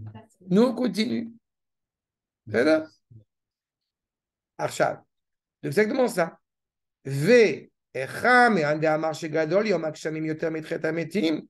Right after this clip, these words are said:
Et tu dis que la pluie, elle est plus grande que le jour de la résurrection des morts.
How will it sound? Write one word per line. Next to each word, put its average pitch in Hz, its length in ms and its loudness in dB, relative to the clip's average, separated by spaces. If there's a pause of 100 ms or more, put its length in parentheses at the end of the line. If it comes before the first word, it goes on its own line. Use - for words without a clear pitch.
(300)
Et 160 140 2
tu 185 180 0
dis 170 260 -4
que 175 380 4 (260)
la 170 220 6
pluie, 175 540 -4
elle 202 160 4
est 220 100 2
plus 233 260 -2
grande 302 500 0
que 262 80 0
le 226 160 0
jour 170 120 -6
de 165 40 -6
la 160 80 0
résurrection 135 480 -10
des 127 120 -8
morts. - 300 -10